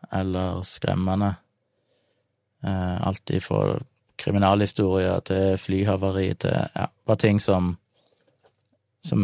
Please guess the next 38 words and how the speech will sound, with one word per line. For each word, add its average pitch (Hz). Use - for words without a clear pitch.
vi 95
synes 92
er 92
veldig 90
interessante, 98
og 90
som 92
på 87
en 90
måte 87
er 87
sånn, 87
«Shit, -
dette -
her 92
må 92
ha 90
vært 90
helt 95
jævlig 98
å 113
oppleve.» 104
Så -
vi 139
kommer 131
til 127
å 104
researche, 104
eller 98
i 95
hvert 92
fall 92
finne 92
historier 98
som 95
er 90
interessante, 123
og, 107